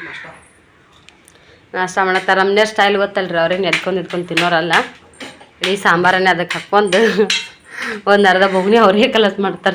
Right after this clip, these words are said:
Speaker 2: ಸಾಂಬಾರನ್ನ. ಈ ಕಡೆ ನೋಡಿದ್ರ ಓಂಕಾರ, ಸಿರಿ. ಓಮು ಹಾಯ್. ಓಮು ಹಾಯ್. ಹಾಯ್. ಈ ಕಡೆ ಸಿರಿ ಪುಟ್ಟ ಏನೈತಿ ದೊಡ್ಡ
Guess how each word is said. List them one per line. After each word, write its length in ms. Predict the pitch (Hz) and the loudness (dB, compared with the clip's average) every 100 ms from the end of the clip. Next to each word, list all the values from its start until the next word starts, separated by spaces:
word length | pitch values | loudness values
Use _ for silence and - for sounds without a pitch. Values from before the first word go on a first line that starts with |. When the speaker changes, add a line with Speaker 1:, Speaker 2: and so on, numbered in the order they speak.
| 165 | -4
Speaker 2:
ಸಾಂಬಾರನ್ನ. 460 | 160 165 185 185 208 - - 466 453 - - - - - - 226 226 - - - - - - _ _ - - 196 | -6 -4 -6 -6 -8 -10 -16 -16 -16 -20 -20 -12 -12 -12 -20 -20 -20 -20 -20 -20 -20 -20 -20 _ _ -20 -10 -6
ಈ 40 | 202 | -4
ಕಡೆ 180 | 196 196 196 | -2 0 0
ನೋಡಿದ್ರ 340 | 196 202 202 226 254 - - - - - _ _ - - - - - - 196 | 0 0 2 2 2 -6 -14 -18 -20 -20 _ _ -20 -20 -20 -18 -18 -4 0
ಓಂಕಾರ, 380 | 196 185 202 196 202 233 | 0 2 4 6 4 4
ಸಿರಿ. 220 | 494 202 - 320 | 2 2 4 6
ಓಮು 140 | 403 415 | 8 8
ಹಾಯ್. 360 | 415 392 370 403 - - - - - - - 427 403 - | 8 8 4 0 -6 -20 -20 -20 -20 -20 -20 -20 -4 4
ಓಮು 220 | 349 415 440 208 - - - - - - - - | 6 8 8 6 -2 -20 -20 -20 -20 -20 -20 -4
ಹಾಯ್. 320 | 330 320 294 339 - - - - - - - - - 320 302 - - - | 2 2 2 -2 -8 -20 -20 -20 -20 -20 -20 -20 -18 -16 -12 -10 -10 0
ಹಾಯ್. 320 | 202 151 190 269 - - 156 - - - - - - - - | 2 2 -2 -10 -20 -20 -20 -20 -20 -20 -20 -20 -20 -20 -20
ಈ 40 | - | -2
ಕಡೆ 160 | 254 240 | 0 0
ಸಿರಿ 160 | 262 269 - | 2 2 0
ಪುಟ್ಟ 160 | 269 269 262 | 4 6 6
ಏನೈತಿ 340 | 247 240 294 285 254 | 4 4 4 6 6
ದೊಡ್ಡ 160 | 220 214 | 6 4